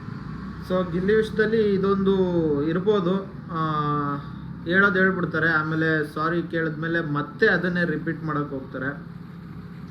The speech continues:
ಆ, ಅವರು ಏನ್ ಅನ್ಕೊಂಡ್ ಮಾಡ್ತಾ ಇದಾರೋ ಗೊತ್ತಿಲ್ಲ, but ಅವ್ರು ಫುಲ್ ಸೈಲೆಂಟ್ ಆಗಿದ್ದಾರೆ.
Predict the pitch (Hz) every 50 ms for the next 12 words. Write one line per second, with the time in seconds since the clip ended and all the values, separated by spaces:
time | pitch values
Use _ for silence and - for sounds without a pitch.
0 | - - 135 135 131 127 127 123 123 123 117 104 - 135 139 147 156 160 165 165
1 | 160 160 160 156 156 151 143 143 151 156 160 160 156 160 156 160 160 160 156 151
2 | 151 147 147 151 151 147 147 147 151 151 139 139 135 - 143 139 139 143 147 147
3 | - - - - - 143 143 143 - 151 147 143 147 151 151 143 143 143 139 139
4 | 139 135 - - - - - - - - - 208 226 - 214 190 190 214 226 220
5 | 196 208 196 185 175 165 160 143 135